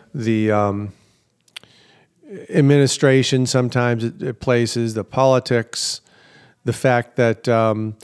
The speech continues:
docs feel squeezed out increasingly by nurses and nurse practitioners. Um, yeah, actually, yeah, I should say there, there are lots of frustrations, but, uh, I think you can carve out your own place. You have to be creative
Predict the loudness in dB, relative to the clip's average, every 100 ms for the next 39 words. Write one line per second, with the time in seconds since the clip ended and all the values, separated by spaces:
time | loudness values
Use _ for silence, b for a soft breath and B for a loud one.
0 | B 0 0 0 -4 -4 -2 -2 0 2
1 | 2 2 0 -2 -2 -4 -4 -4 -6 -4
2 | 0 0 0 -4 -2 -4 -4 -6 -4 -2
3 | -2 0 0 0 0 -4 -12 b b b
4 | b b b -6 -2 0 0 -2 -6 -12
5 | _ _ _ _ _ 0 2 4 2 0
6 | 0 2 2 0 -2 -4 -2 0 0 0
7 | -2 0 0 0 -2 -4 -4 -2 0 0
8 | -4 -10 -4 -4 -4 -8 b b b b
9 | b -6 -4 -2 0 -2 -2 -14 -18 -6
10 | -4 -2 -4 0 2 2 2 0 0 2
11 | 2 -2 0 2 2 0 -4 -4 -6 -2
12 | 0 2 0 -2 -6